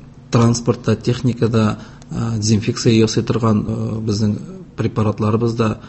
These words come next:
бик көчле, югары дәрәҗәдә. Шуңа күрә, э, инде без аларны бик яхшы итеп эшкәртәбез.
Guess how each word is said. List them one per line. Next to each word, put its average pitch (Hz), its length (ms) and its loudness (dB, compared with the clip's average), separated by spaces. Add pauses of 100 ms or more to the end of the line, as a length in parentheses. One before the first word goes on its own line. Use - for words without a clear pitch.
(220)
бик 113 180 -8
көчле, 131 520 0
югары 107 340 2
дәрәҗәдә. 107 480 -2
Шуңа 110 240 -6
күрә, 117 280 -4 (440)
э, 113 100 -2
инде 110 180 -2
без 110 120 -4
аларны 104 280 0
бик 113 140 -4 (200)
яхшы 110 300 -2
итеп - 180 -6 (280)
эшкәртәбез. - 680 -4